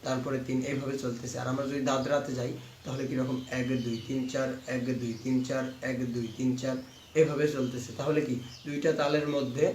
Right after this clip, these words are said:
পার্থক্য আছে, সেরকমভাবে সবগুলা তাল একটার সাথে আরেকটার কোনো মিল নেই, সবগুলা তালের আলাদা আলাদা নিজস্বতা আছে। আহ, এরপরে যেটা আসে সেটা হচ্ছে যে আমি যে গানটার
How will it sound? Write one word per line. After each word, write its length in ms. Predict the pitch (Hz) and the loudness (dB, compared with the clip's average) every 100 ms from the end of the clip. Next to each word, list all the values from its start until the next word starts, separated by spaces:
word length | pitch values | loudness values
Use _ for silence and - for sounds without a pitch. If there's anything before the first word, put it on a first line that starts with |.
| - - - - - | -2 -14 -14 -14 -2
পার্থক্য 520 | 165 160 - 170 - | -2 0 -2 -2 2
আছে, 260 | 139 127 120 - | 2 2 -4 -8
সেরকমভাবে 600 | - 160 165 160 147 156 | 2 4 6 4 4 2
সবগুলা 600 | 160 160 139 143 147 147 | 2 0 -2 0 4 4
তাল 380 | 147 143 160 - - - - - - | 4 2 0 -2 -10 -20 -20 -20 -6
একটার 260 | - - 160 | -4 0 0
সাথে 280 | - 160 151 | 0 0 2
আরেকটার 480 | 131 139 151 143 | 0 0 0 -2
কোনো 160 | 151 143 | -2 -2
মিল 340 | 139 156 151 | 4 6 6
নেই, 160 | 139 120 - - | 4 0 -4 -6
সবগুলা 380 | 147 131 147 143 | -4 -2 0 0
তালের 320 | 143 143 151 | 2 2 2
আলাদা 360 | 139 139 135 | 2 0 2
আলাদা 260 | 135 135 139 | 2 2 2
নিজস্বতা 560 | 143 131 127 - 123 117 | 2 0 -2 -4 -6 -6
আছে। 260 | 113 117 | -6 -8
আহ, 1400 | - - - - - - - _ _ _ _ 117 120 143 | -12 -16 -20 -20 -20 -20 -20 _ _ _ _ -10 -8 -6
এরপরে 380 | 131 147 143 127 | -2 2 2 0
যেটা 240 | - 135 | 0 2
আসে 200 | 123 - | 2 0
সেটা 240 | - 151 | -4 -4
হচ্ছে 220 | 147 127 131 | -4 -2 -2
যে 80 | |
আমি 180 | 139 139 | 0 0
যে 180 | 131 135 | 0 0
গানটার 480 | 131 131 127 139 | 2 0 2 0